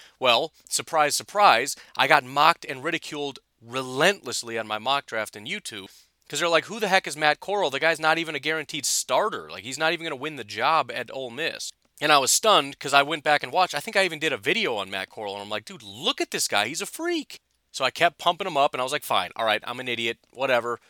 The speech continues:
Matt Corral has not been on my big board since, but I keep pumping him up on Twitter. I'm telling you, this is the guy. Well, he got his first chance. He not only won the job, he goes out against Kentucky. They beat Kentucky forty-two to forty-one. Matt Corral completed twenty-four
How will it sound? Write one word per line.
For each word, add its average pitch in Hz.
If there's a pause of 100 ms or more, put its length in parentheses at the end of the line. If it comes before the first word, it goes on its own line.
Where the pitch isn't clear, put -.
(180)
Matt 131
Corral 135
has 117
not 131
been 131
on 127
my 123
big 113
board 110
since, 180 (240)
but 120
I -
keep -
pumping 165
him 143
up 143
on 131
Twitter. 160
I'm 151
telling 131
you, 127
this 117
is 110
the 110
guy. 143
Well, 123
he 117
got 131
his 117
first 202
chance. 131
He 147
not 147
only 147
won 139
the 196
job, 107 (280)
he 156
goes 180
out 170
against 147
Kentucky. 117 (440)
They 147
beat 185
Kentucky 135
forty-two 160
to 143
forty-one. 110 (300)
Matt 156
Corral 175
completed 139
twenty-four 160